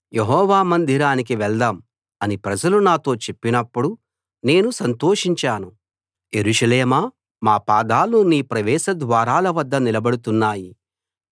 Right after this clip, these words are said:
యెరూషలేమును కుదురైన నగరంగా కట్టారు. యెహోవా నామానికి కృతజ్ఞతాస్తుతులు చెల్లించడానికి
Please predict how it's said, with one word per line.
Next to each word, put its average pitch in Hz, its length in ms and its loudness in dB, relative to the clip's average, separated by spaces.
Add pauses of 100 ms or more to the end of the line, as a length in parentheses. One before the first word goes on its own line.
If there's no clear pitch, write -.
(260)
యెరూషలేమును 185 720 2
కుదురైన 135 580 0
నగరంగా 113 600 -2
కట్టారు. 113 640 -4 (920)
యెహోవా 123 520 0
నామానికి 151 840 2 (280)
కృతజ్ఞతాస్తుతులు 165 920 -2
చెల్లించడానికి 135 1120 -2